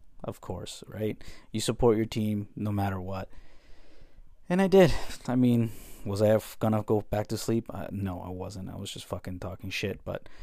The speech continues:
um, I was devastated. People that were saying that, uh, I think people were a little harsh on Xhaka, saying that it was his fault. Um,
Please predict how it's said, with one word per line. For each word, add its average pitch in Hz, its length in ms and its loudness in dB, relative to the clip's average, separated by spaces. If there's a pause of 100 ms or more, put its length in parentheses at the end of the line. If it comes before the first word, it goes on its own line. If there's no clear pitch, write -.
(260)
um, - 540 -6 (1400)
I 113 120 4
was 110 400 0 (420)
devastated. 104 720 2 (220)
People 135 220 4
that 127 100 10
were 120 100 8
saying 117 320 2
that, 110 320 0
uh, 98 300 -2 (580)
I 120 60 4
think 123 260 2
people 120 260 0
were 110 100 4
a 104 40 0
little 104 220 -2
harsh 110 360 0
on 113 140 0
Xhaka, 113 480 2 (100)
saying 104 360 -4
that 101 160 -6
it 95 60 -6
was 101 120 -6
his 107 160 -2
fault. 107 380 -2 (800)
Um, 95 520 -6